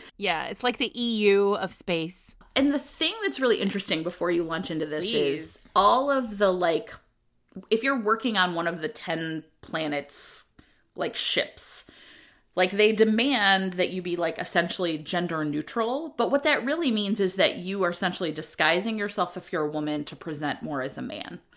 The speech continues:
Speaker 1: Yep.
Speaker 2: Right? And so what happens is they land on this,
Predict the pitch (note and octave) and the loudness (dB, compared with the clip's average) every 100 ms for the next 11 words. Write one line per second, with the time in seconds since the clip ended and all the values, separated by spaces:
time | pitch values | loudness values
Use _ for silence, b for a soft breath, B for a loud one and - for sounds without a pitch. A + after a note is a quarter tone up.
0 | - E3+ - B B B B - F#3 F3+ | -6 -6 -8 B B B B 4 8 8
1 | A3+ - G#3 G#3+ A#3+ G#3 G3 G3 - - | 6 4 4 4 4 4 4 4 2 2
2 | F4 - A3 G3 G3 F#3 F3+ F#3 F3 F3 | -2 2 2 2 2 2 -2 0 2 2
3 | F3 F3+ G#3+ B3+ C4 A3 G3+ F#3 F#3 - | -2 -2 2 2 2 2 2 -2 -4 -8
4 | - | -12